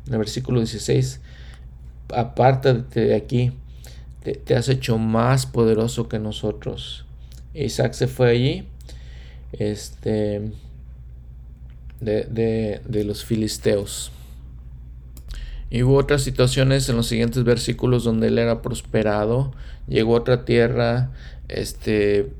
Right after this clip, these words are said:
prosperó, había una situación con los pozos, se volvió a, a, a, a ir a otro lugar, a cambiar a otro lugar.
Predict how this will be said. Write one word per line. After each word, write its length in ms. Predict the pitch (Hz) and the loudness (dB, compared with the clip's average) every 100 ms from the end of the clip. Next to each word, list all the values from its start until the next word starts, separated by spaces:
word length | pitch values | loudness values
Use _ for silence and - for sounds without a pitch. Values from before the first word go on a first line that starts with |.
| - - - - - | -12 -12 -14 -14 -4
prosperó, 960 | 110 - - 117 117 117 120 123 - | -2 0 2 4 6 4 4 2 0
había 320 | 110 107 113 | 0 2 2
una 160 | 113 120 | 2 0
situación 480 | 127 123 113 123 113 | 0 0 0 2 0
con 220 | 117 110 | 0 -2
los 140 | 110 | -2
pozos, 840 | - 127 123 120 - 117 117 - - - - - - - | -4 2 2 2 0 0 0 -8 -12 -16 -16 -16 -16 -8
se 200 | - 113 | -2 0
volvió 580 | 110 110 110 123 131 | 2 2 4 8 10
a, 180 | 131 127 | 10 8
a, 380 | - 113 113 110 | 4 2 4 2
a, 600 | - - 101 107 104 104 104 - - - | 0 -4 -4 -2 -4 -6 -8 -14 -10 -4
a 120 | 107 | 0
ir 100 | 117 | 2
a 40 | 120 | 2
otro 240 | 120 123 | 2 0
lugar, 440 | 120 113 110 113 113 | 0 2 2 2 0
a 80 | |
cambiar 440 | 113 110 107 107 113 | -2 -2 2 2 2
a 60 | |
otro 200 | 110 113 | 0 0
lugar. 640 | 110 107 110 110 113 113 | 0 2 2 4 2 -2